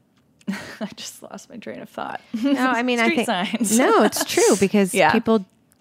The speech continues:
Speaker 2: you know, we walk through this world and everything, someone's made a choice.
Speaker 1: Yes.
Speaker 2: Even the stop sign, someone
Speaker 1: Yes.
Speaker 2: made a choice.
Speaker 1: Yes.
Speaker 2: I don't know who.
Speaker 1: I don't know either. There's actually a funny video that's, like, a joke about the designing the
Speaker 2: Like,
Speaker 1: stop sign.
Speaker 2: what it would look like in
Speaker 1: Well,
Speaker 2: another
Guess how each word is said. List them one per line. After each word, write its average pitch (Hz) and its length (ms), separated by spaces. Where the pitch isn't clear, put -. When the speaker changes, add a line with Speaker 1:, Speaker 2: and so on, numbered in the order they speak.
Speaker 2:
you 208 140
know, 175 200
we 180 180
walk 175 320
through 175 200
this 165 260
world 220 240
and 165 200
everything, 170 480
someone's 247 420
made 208 220
a 185 60
choice. - 580
Speaker 1:
Yes. 202 140
Speaker 2:
Even 311 180
the 240 80
stop 170 360
sign, 135 440
someone 196 460
Speaker 1:
Yes. 185 80
Speaker 2:
made 170 200
a 165 60
choice. - 500
Speaker 1:
Yes. 185 380
Speaker 2:
I 180 80
don't 202 100
know 185 120
who. 165 360
Speaker 1:
I - 100
don't 208 100
know - 140
either. - 380
There's 196 160
actually 190 320
a 180 60
funny 139 380
video 131 600
that's, - 240
like, - 120
a 87 60
joke - 380
about - 320
the - 40
designing 208 440
the 214 120
Speaker 2:
Like, 175 120
Speaker 1:
stop - 160
sign. 170 140
Speaker 2:
what 156 180
it 151 120
would 160 160
look 156 140
like 151 180
in 147 200
Speaker 1:
Well, 143 100
Speaker 2:
another - 100